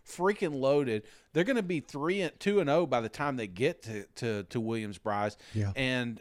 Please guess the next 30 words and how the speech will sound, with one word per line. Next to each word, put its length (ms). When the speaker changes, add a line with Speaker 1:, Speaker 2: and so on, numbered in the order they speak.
Speaker 1:
and 280
there's 240
nothing 420
I've 280
seen 560
as 300
of 280
yet 500
that 240
thinks 280
that 180
this 240
is 80
gonna 240
be 180
as 100
close 300
a 60
game 320
as 160
you. 260
But, 460
you 120
know, 220
I 80
said 180
that 160
two 120
years 240
ago, 280